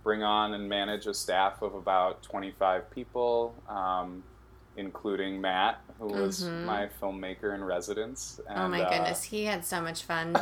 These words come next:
Speaker 2: on that job. He would, like, come home and show me movies of these kids at camp, and, uh, I can't even. There's, like, movies I still remember, like, randomly kids that I've seen that I've never met in real life, like, making jokes. <laughs>
Speaker 1: Yeah. Yeah, and it was, like,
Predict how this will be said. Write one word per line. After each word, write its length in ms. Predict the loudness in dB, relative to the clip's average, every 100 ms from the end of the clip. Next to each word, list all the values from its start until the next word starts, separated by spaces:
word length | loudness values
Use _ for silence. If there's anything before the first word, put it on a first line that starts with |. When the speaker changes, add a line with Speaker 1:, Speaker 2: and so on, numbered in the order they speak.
| 10
Speaker 2:
on 140 | 10 10
that 140 | 8
job. 200 | 8 6
He 60 | 4
would, 80 | 6
like, 200 | 4 4
come 200 | 2 6
home 200 | 4 4
and 100 | 2
show 160 | 2
me 120 | 2 2
movies 400 | 6 8 8 2
of 80 |
these 220 | -2 -2 -2
kids 240 | -4 -2
at 120 | -4
camp, 380 | 2 4 4 -2
and, 220 | -2 0 0
uh, 200 | 2 2 2 -6
I 80 | -8
can't 260 | -2 0
even. 220 | 0 -2 0
There's, 180 | 0
like, 220 | 2 -2 -4 -16 -16 -6
movies 320 | -2 0 0
I 100 | 0
still 280 | 0 2 2
remember, 480 | 4 2 2 0 -4 -4
like, 200 | -4 -2 -2
randomly 480 | 2 2 2 -4 -6
kids 320 | -4 -2 -2 0
that 100 | 2
I've 160 | 2
seen 380 | 2 0 0 2
that 100 | 2
I've 80 | 2
never 220 | 2 0
met 220 | 2 2
in 120 | 2 -2
real 180 | -2
life, 360 | 2 2 2 0
like, 180 | -2 0
making 280 | -4 -4 -4
jokes. 440 | -2 -2 -4 -6 -2
<laughs> 60 | 0 2 2 0 -2
Speaker 1:
Yeah. 500 | 2 6 10 10 8 2 -14 -20 -18 -6
Yeah, 480 | 2 8 8 8 4
and 100 | -2
it 120 | -4
was, 260 | -4 -2
like, 280 | 4 4 4